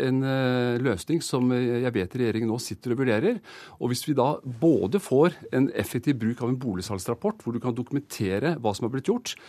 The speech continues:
i tillegg har et insentiv til å kjøpe hvitt,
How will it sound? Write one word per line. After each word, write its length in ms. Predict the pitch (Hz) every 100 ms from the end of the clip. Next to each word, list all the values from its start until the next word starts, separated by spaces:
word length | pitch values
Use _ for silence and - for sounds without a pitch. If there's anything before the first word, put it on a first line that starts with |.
| - -
i 80 | 139
tillegg 460 | - - 120 120
har 160 | - 113
et 80 | -
insentiv 800 | 117 110 143 - - 117 175 -
til 220 | 127 120
å 20 | 147 - -
kjøpe 460 | - 156 107 139
hvitt, 300 | 240 247 -